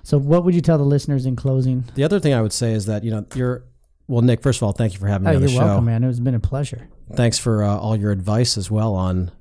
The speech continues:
Speaker 1: I appreciate
Speaker 2: the next, the next chapter, or not even the next chapter, another chapter. But I will say your concept of the power of association that you preach to your, to the group is so powerful. And, um, you know, for example, at the Innovation Boot Camp,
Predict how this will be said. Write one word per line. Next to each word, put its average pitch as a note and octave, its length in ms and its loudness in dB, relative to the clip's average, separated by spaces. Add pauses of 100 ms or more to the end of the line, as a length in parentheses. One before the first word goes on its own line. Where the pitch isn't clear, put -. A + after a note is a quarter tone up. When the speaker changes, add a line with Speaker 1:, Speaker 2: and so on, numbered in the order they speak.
(140)
Speaker 1:
I B2+ 40 0
appreciate A#2 240 0
Speaker 2:
the G#2 60 2
next, - 320 -4
the A2+ 80 -2
next G#2 240 -2
chapter, A2 640 -4
or G#2 240 -8 (480)
not G#2+ 100 -6
even G2 100 -2
the F#2+ 60 -2
next G#2+ 220 -2
chapter, F2+ 260 -4
another A2+ 220 2
chapter. F#2 520 -2 (520)
But A#2+ 80 4
I B2 40 6
will D3+ 140 6
say D#3 200 2
your A#2+ 120 4
concept B2+ 340 0
of A#2 60 -2
the G2+ 60 -2
power A#2+ 300 4
of G2+ 80 2
association G2+ 640 -2
that F2+ 100 -2
you F2+ 260 -4 (160)
preach - 360 -6
to G#2+ 100 -6
your, F#2 340 -2 (680)
to - 80 -2
the G#2 100 -2
group A#2+ 220 2
is F#2+ 120 0
so A#2+ 140 2
powerful. G2 560 0 (460)
And, G2 380 0
um, F#2 520 0
you B2 80 -2
know, A2 60 2
for A#2 120 -2
example, G#2+ 360 2
at F#2+ 60 -2
the - 40 -6
Innovation G2+ 400 -2
Boot B2 200 0
Camp, F#2+ 320 -2